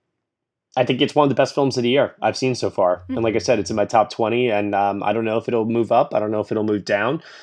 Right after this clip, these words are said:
Speaker 1: We'll have to wait and see as the year rolls on, but this is definitely something that is worth everybody's time and definitely should be checked out. I can't promise it's going to be a crowd-pleasing, entertaining movie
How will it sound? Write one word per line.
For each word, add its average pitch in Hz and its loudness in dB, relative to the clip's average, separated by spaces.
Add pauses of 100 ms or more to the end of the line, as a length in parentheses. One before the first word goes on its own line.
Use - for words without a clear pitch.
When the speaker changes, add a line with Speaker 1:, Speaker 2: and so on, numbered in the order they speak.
(160)
Speaker 1:
We'll 104 0
have 110 2
to 113 -2
wait 110 2
and 107 -4
see 120 0
as 113 -2
the 104 -6
year 104 -2
rolls 110 -2
on, 113 0
but 107 0
this 113 -4
is 104 -4
definitely 113 0
something 110 -2
that 101 0
is 107 -4
worth 95 -2
everybody's 95 -2
time 110 -2 (300)
and 104 -2
definitely 104 0
should 98 -2
be 98 -4
checked - -2
out. 90 0
I 98 -4
can't 180 0
promise 196 2
it's 160 -6
going 165 2
to 147 -2
be 156 4 (220)
a 110 -8
crowd-pleasing, 147 4
entertaining 135 4
movie 87 -2